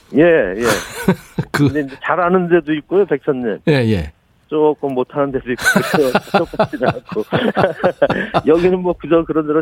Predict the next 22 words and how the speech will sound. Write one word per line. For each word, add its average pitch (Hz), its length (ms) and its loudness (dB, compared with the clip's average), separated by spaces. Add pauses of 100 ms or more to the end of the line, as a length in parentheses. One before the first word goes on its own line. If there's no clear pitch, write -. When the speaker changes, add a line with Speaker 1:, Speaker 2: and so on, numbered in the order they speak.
Speaker 1:
잘 147 120 -6 (100)
나옵니다. 127 440 -4
Speaker 2:
아, 139 360 2
그렇군요. 101 840 -2 (220)
Speaker 1:
예, 113 40 -2
Speaker 2:
그러니까 110 300 0
Speaker 1:
예. 131 40 0
Speaker 2:
사십 139 360 0
년 151 180 2
일하셨으니까 127 880 0
어떤 127 340 2
한반은 120 680 2
<laughs> - 60 -20
맛있고. - 720 -2 (580)
Speaker 1:
예. 120 340 2 (540)
Speaker 2:
그러니까, 135 320 -2 (520)
그렇죠. 95 520 -8 (220)
근데 170 140 -2
바로바로 190 480 2
Speaker 1:
예. 175 40 -2
Speaker 2:
거기서 160 260 2
해주니까. 127 960 0